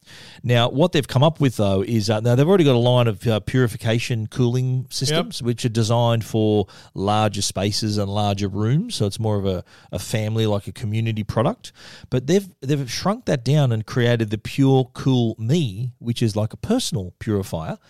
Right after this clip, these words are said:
Speaker 1: and it's also a fan. So it draws in the air from the base, and it, and it cuts out, like, ninety-nine point nine five percent of particles. It absorbs,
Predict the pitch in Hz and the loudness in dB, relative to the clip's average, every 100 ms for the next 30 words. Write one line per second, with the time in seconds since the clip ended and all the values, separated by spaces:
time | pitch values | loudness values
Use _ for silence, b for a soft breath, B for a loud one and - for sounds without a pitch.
0 | b b _ 131 143 131 120 113 107 107 | b b _ 2 4 4 2 0 0 0
1 | 104 95 117 - 285 82 76 - 113 107 | 0 -2 -6 -6 -6 -6 -10 -6 -2 0
2 | 107 B B B 110 110 127 165 180 135 | -2 B B B -6 -2 2 2 2 0
3 | 147 123 117 117 113 107 113 110 90 82 | 0 2 2 2 0 -2 -2 -4 -4 -6
4 | 185 - - 120 110 110 127 110 104 - | -6 -6 -8 -6 -6 -6 -6 -6 -6 -6
5 | 123 - 107 101 101 98 113 117 110 110 | -6 -4 -4 -4 -6 -2 0 2 2 0
6 | - 98 104 110 107 107 101 110 107 101 | -2 -4 -2 -2 -2 -2 -2 -4 -6 -4
7 | 98 104 104 107 107 104 92 92 101 107 | -4 -2 -2 0 0 -2 -6 -6 -2 -2
8 | 101 101 | -2 -8